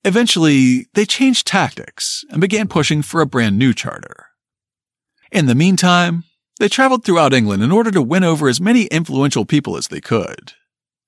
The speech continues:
While they were in Cambridge, they mixed and mingled with the fellows of Emmanuel and Trinity Colleges, took campus tours, and saw a print shop that operated six presses.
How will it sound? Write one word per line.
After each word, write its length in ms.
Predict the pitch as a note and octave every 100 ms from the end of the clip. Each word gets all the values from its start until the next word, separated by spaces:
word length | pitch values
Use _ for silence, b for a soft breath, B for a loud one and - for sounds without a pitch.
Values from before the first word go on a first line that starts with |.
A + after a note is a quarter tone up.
| _ _ _ _ b b b
While 200 | b D#3+
they 100 | C#3
were 120 | B2 A2
in 140 | G#2
Cambridge, 800 | - G3+ C#3 G#2+ F#2 F#2+ - -
they 140 | G#3+
mixed 300 | F3+ D#3+ -
and 100 | F3
mingled 340 | A#2+ G#2+ G2+ G#2+
with 100 | C3+
the 60 | -
fellows 340 | C3 B2 A2+
of 80 | G#2+
Emmanuel 460 | G#2+ D3 D#3 D#3
and 80 | D3
Trinity 320 | - A2+ F#2 F#2
Colleges, 840 | D3 D3 C#3+ D3+ C#3+ C3+ - - _ _ _ -
took 180 | C4 -
campus 380 | G3+ F3+ F3+
tours, 680 | - A#2+ G#2 G2 F#2+ - - - b b b
and 120 | G3+
saw 160 | A3+ G3
a 60 |
print 280 | - - G#3+
shop 280 | - E2+ -
that 120 | -
operated 460 | G#2+ A#2 G2+ A2 -
six 240 | - -
presses. 880 | - G#2 - - - - - -